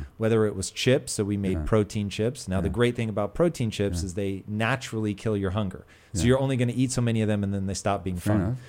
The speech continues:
Speaker 1: So doing things like that. But anyway, I don't wanna get lost in that. But so I worry that, that this isn't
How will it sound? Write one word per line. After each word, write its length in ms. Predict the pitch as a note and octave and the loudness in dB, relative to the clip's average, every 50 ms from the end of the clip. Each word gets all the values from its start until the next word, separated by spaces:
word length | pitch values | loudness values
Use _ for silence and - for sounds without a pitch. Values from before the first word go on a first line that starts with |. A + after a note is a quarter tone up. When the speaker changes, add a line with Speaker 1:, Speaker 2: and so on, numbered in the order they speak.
| - - - - - | -20 -20 -20 -12 -8
Speaker 1:
So 580 | - - B2+ A#2+ A#2 A2+ A2 G#2+ G#2 G#2+ G#2 - - _ _ - A2 G#2 | 0 4 6 6 6 6 4 4 2 0 -2 -4 -10 _ _ -10 -6 0
doing 380 | G2+ C3 C#3 D3 D3 C#3 C3+ B2+ | 2 4 4 4 4 2 0 0
things 420 | - B2+ A#2+ A#2 A2+ A2 G2 G2 | 0 0 0 2 0 -2 -4 -6
like 300 | G2+ F#2 A2 A#2+ A#2+ B2 | -4 -2 0 2 2 2
that. 140 | A#2 F#2 F2 | 0 -2 -4
But 80 | G2 | -2
anyway, 240 | C3 C#3 C#3 C3 A2+ A2 | 0 2 2 4 4 4
I 40 | |
don't 100 | A#2 B2 | 4 4
wanna 120 | B2 A#2 A2 | 2 2 0
get 120 | G#2+ G2+ | 0 0
lost 240 | G2 G2 G2+ F#2+ - | 0 0 0 0 -2
in 40 | A2+ | -2
that. 200 | A2+ G#2 E2+ - | -4 -4 -4 -4
But 220 | - A2 G2+ - - - - - - - - - | -2 -2 -2 -4 -6 -14 -20 -20 -20 -20 -18 -10
so 480 | - - D3 C3+ B2 A#2+ A#2 A2+ A2+ - - - - _ _ _ _ | 2 6 8 10 10 10 8 6 4 0 -6 -20 -20 _ _ _ _
I 140 | - A#2 A#2+ | -2 0 0
worry 680 | A#2 A2+ A#2 B2+ E3 F3 E3+ D3+ C3+ C3 C3 C3+ D3+ D3 | 0 0 0 2 4 4 6 6 4 4 2 0 -2 -4
that, 400 | A#2 G#2 A#2 G#2+ G#2 G#2 G#2 - - _ _ _ _ _ _ _ _ _ _ _ _ _ _ _ _ - | -4 -4 -2 -2 0 -2 -4 -6 -10 _ _ _ _ _ _ _ _ _ _ _ _ _ _ _ _ -4
that 240 | G#2+ A#2+ A#2+ A2 G#2 | -2 0 0 2 2
this 200 | C#3 C3+ - - | 2 2 2 0
isn't 420 | C#3 A#2+ G#2 A#2+ A2+ A2 G#2+ | 0 0 0 0 -2 -2 -4